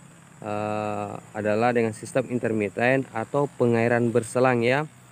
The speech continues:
Tentunya memerlukan pengaturan kapan lahan yang, eh, mesti digenangi, kapan juga waktunya dikeringkan. Nah,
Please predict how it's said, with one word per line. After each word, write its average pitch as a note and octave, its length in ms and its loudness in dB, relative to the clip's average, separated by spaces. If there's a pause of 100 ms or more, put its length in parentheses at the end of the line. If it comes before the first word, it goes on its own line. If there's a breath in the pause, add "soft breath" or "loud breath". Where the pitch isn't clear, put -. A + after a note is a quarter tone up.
(220)
Tentunya A#2+ 720 0
memerlukan A#2 640 -2
pengaturan A2 560 -2
kapan C#3+ 480 0
lahan A#2+ 480 -2
yang, A2+ 640 -4 (480 loud breath)
eh, A2+ 160 -4
mesti A2+ 320 0
digenangi, A2 720 0
kapan G#2+ 400 -4
juga A2+ 320 -2
waktunya A2 480 -2
dikeringkan. G2 1040 -2 (560)
Nah, F2+ 320 -6